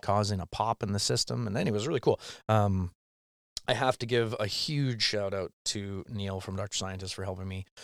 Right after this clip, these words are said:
learn all that stuff and, and understand how to do it right. <laughs>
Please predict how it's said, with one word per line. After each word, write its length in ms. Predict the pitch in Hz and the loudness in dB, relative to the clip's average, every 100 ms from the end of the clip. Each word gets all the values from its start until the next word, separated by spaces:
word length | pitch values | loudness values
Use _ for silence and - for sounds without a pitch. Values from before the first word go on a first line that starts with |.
| - _ | -20 _
learn 340 | 113 104 101 | 2 2 2
all 160 | 98 92 | 0 0
that 200 | 98 98 | 0 0
stuff 340 | - 95 92 95 | 0 0 -4 -8
and, 240 | 92 92 98 | -8 -8 -8
and 380 | 92 90 90 92 _ _ _ _ _ _ _ _ - | -8 -10 -12 -16 _ _ _ _ _ _ _ _ -8
understand 680 | 107 95 - 95 98 95 90 | 0 0 0 -2 -2 -4 -4
how 440 | - 90 90 90 - _ _ _ _ _ _ _ _ _ _ _ | 0 0 0 -2 -8 _ _ _ _ _ _ _ _ _ _ _
to 60 | 120 | -2
do 120 | 110 | -2
it 80 | 92 - | -4 -4
right. 340 | 92 113 | -4 -2
<laughs> 40 | - | -4